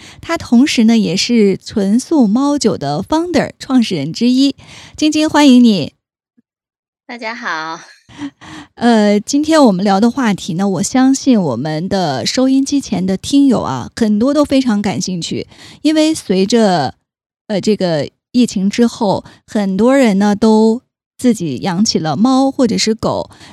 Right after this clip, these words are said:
Speaker 1: 但是可能没有经验，或是由于种种的原因，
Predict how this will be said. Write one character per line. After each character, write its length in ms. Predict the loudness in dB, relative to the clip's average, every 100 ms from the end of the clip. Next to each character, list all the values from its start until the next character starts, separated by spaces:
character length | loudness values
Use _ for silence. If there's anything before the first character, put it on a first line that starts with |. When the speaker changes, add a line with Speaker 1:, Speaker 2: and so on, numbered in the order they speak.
| -6
Speaker 1:
但 180 | -2
是 420 | -2 2 2 2 -2 _ -4
可 80 |
能 160 | 0 2
没 80 | 4
有 180 | 4 4
经 280 | 2 0
验， 300 | 2 4 4
或 140 | 2 0
是 140 | 0
由 160 | 0 2
于 160 | 2
种 260 | 2 2 2
种 160 | 2 0
的 120 | -2
原 280 | -4 -2 2
因， 280 | 4 4